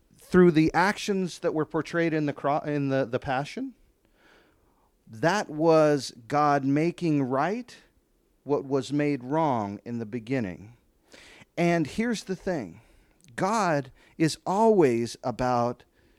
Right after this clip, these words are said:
physical reminders of spiritual realities. So, what do you think the physical reminder of the blood, the guts, and the gore?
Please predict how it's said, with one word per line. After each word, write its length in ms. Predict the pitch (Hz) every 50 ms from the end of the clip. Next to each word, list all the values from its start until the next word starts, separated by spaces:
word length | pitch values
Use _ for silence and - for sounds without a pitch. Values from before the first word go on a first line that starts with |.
| _ _ _ _ _ _ _
physical 680 | - - - - 220 247 214 247 269 - 233 247 240 214
reminders 840 | 226 214 190 175 175 180 175 165 156 120 113 104 104 101 - - - -
of 120 | 135 123 -
spiritual 960 | - - - - 185 185 180 175 160 - - - 151 139 131 127 123 127 127
realities. 920 | 110 120 123 120 113 113 110 107 98 95 90 78 69 67 - - - - _ _ _ _ _ _ _ _ _ _ _ _ _ _ _ _ _ _ _ _ _ _ - - - -
So, 500 | - - - - 170 131 107 82 82 90 - _ _ _ _ _ _ _ _ _ - - - - - - -
what 180 | - 151 185 226
do 60 | 247 240
you 160 | 233 240 233
think 400 | - - 214 202 185 165 - -
the 100 | - 127
physical 600 | - - - 202 214 196 214 220 - 214 208 180
reminder 580 | 165 165 147 143 143 143 143 135 123 104 104
of 100 | 104 92
the 80 | 90 110
blood, 500 | 104 92 131 147 139 120 104 95 85 82
the 80 | - 98
guts, 500 | 87 90 120 123 113 101 - - - -
and 100 | 104 98
the 40 | 95
gore? 680 | 90 92 104 107 101 104 98 90 87 82 90 104 113